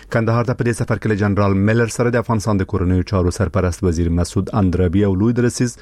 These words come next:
ستر جنرال محمد یاسین ضیا هم ملګرتیا کوله. ازبکستان له ملګرو ملتونو وغوښتل چې د افغان سولې لپاره یوه کمیټه جوړه کړي.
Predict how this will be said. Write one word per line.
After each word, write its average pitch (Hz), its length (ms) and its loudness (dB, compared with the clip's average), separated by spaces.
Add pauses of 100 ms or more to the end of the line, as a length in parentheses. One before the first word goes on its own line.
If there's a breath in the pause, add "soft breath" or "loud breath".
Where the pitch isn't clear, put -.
(280 loud breath)
ستر - 240 -2
جنرال 104 360 0
محمد 87 440 0
یاسین 90 260 0
ضیا 85 380 0
هم 95 160 2 (240)
ملګرتیا 90 640 -2
کوله. 110 360 2 (920 loud breath)
ازبکستان 139 520 0
له 143 100 0
ملګرو 139 320 0
ملتونو 131 360 0
وغوښتل 120 460 -2
چې - 160 -4
د - 80 2
افغان 110 240 0
سولې 104 400 0
لپاره 98 260 0
یوه 95 240 2
کمیټه 98 280 0 (100)
جوړه 87 280 2
کړي. 104 140 0